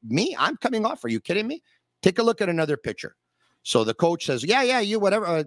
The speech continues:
Reyes, I, yeah, I want no part of you, man. Let, let me just leave before we get into an argument. So he leaves, goes to the bench.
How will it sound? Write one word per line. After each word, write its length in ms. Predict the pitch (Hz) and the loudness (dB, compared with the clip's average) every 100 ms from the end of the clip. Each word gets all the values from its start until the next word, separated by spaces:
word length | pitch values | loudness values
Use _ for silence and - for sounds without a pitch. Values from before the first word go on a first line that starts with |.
| - | -4
Reyes, 360 | 127 143 135 - | 0 0 0 -2
I, 120 | 117 110 | -2 -2
yeah, 240 | 107 113 | 0 0
I 60 | 107 | 0
want 160 | 113 | -2
no 80 | 110 | -4
part 200 | - 98 | -6 -6
of 60 | 92 | -6
you, 80 | 85 | -6
man. 180 | 85 95 | -8 -6
Let, 160 | 98 | -2
let 100 | 107 | 0
me 80 | 117 | 0
just 240 | 120 135 113 | 0 -2 0
leave 300 | 117 139 107 | 0 0 -4
before 240 | - 113 | -4 -2
we 100 | 104 | -2
get 140 | 98 | -4
into 160 | 92 101 | -8 -8
an 80 | 85 | -6
argument. 280 | 85 90 98 | -6 -6 -2
So 120 | 139 | 0
he 80 | 160 | 2
leaves, 260 | 143 127 | 0 -2
goes 160 | 107 98 | -4 -6
to 60 | - | -8
the 60 | |
bench. 180 | - - | -12 -20